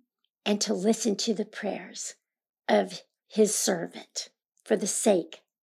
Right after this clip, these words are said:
of God's people. And then I love these next verses. Verse eighteen, he says, "Oh my God, incline your ear and hear.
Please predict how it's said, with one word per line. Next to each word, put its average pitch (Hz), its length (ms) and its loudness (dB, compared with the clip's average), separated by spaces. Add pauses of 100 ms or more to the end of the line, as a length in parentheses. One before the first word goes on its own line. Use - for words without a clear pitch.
of 196 160 0
God's 170 260 -4
people. - 520 -10 (320)
And 180 160 2
then 165 100 0
I 165 120 -4
love 165 340 0
these 175 280 -4
next - 260 -4
verses. - 680 -2 (420)
Verse 190 320 4
eighteen, 196 520 2
he 185 60 -2
says, 190 320 -6 (120)
"Oh 214 160 6
my 214 220 4
God, 180 540 -6 (200)
incline 208 920 0 (180)
your 196 320 2
ear 180 500 -2 (360)
and 196 280 2 (220)
hear. 214 720 0